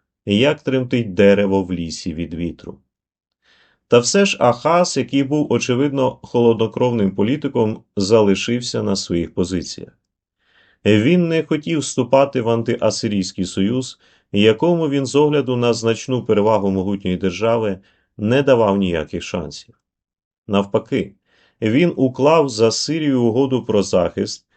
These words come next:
що з одного боку забезпечувало йому безпеку і рятувало його країну від руйнування,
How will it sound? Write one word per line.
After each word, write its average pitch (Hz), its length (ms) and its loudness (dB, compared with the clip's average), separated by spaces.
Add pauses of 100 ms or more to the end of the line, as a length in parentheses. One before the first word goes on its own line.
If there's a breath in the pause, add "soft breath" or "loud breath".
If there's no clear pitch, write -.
що 110 220 -4
з 110 80 -2
одного 147 320 2
боку 143 300 0
забезпечувало 117 880 -2
йому 110 220 -4
безпеку 113 840 -2
і 107 140 0
рятувало 107 540 2
його 101 200 0
країну 98 460 0
від 90 180 -4
руйнування, 85 720 -4